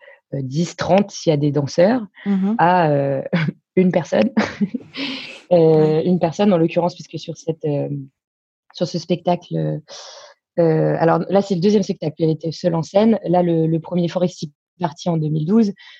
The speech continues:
Speaker 1: euh, je vais dire qu'il y avait moins de différence, en fait, parce que, euh, euh, il y avait des
Speaker 2: Il y a des danseurs, je crois.
Speaker 1: danseurs.
Speaker 2: Oui.
Speaker 1: Voilà, il y a des
Speaker 2: Mhm.
Speaker 1: danseurs, des danseuses. Euh, il y avait une, une grosse équipe. Donc, euh,
Speaker 2: Ok.
Speaker 1: et puis, c'était un spectacle aussi qui était, euh,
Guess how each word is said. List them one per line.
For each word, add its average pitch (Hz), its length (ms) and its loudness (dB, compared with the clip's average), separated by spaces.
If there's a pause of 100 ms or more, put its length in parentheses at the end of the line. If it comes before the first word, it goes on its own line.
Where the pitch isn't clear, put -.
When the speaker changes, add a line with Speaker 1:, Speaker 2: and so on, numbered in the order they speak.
(140)
Speaker 1:
euh, 156 380 4
je 143 120 -6
vais 160 100 0
dire 190 160 0
qu'il 175 100 0
y 160 40 4
avait 165 60 2
moins 214 100 4
de 214 60 4
différence, 190 480 -2
en 165 60 -6
fait, 196 280 -4
parce 165 240 -10 (380)
que, 170 60 -8
euh, 151 340 -6 (580)
euh, 147 100 -10
il 139 100 -12
y 143 60 -12
avait 143 340 -8
des 135 140 -12
Speaker 2:
Il 180 100 -4
y 175 40 2
a - 40 4
des 156 80 4
danseurs, 175 400 -2
je - 60 -16
crois. 180 120 -2
Speaker 1:
danseurs. 170 520 0 (180)
Speaker 2:
Oui. 240 140 4
Speaker 1:
Voilà, 147 220 4
il 131 60 -6
y - 20 -6
a 131 40 -8
des 135 100 -6
Speaker 2:
Mhm. 127 60 -6
Speaker 1:
danseurs, 175 420 4
des 151 100 0
danseuses. 160 480 0 (580)
Euh, 156 100 4
il 151 60 6
y 156 60 4
avait 151 160 2
une, 147 480 0
une 175 140 2
grosse 185 340 0
équipe. - 340 -6 (220)
Donc, 175 300 -2
euh, 151 160 0
Speaker 2:
Ok. 156 100 -2
Speaker 1:
et 170 40 -2
puis, 185 140 -4
c'était 170 220 -2
un 160 80 2
spectacle 202 480 -2
aussi 180 260 -8
qui - 120 -20
était, 151 260 -2
euh, 139 100 -6